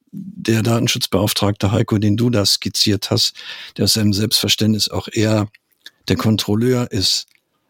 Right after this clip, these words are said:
als der Berater im Unternehmen zu sein. Und ich, ich glaube, dass wir da auch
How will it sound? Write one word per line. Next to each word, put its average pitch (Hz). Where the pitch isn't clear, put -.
als -
der 110
Berater 107
im 101
Unternehmen 87
zu 92
sein. 82
Und 85
ich, -
ich -
glaube, 120
dass 120
wir 117
da 107
auch 123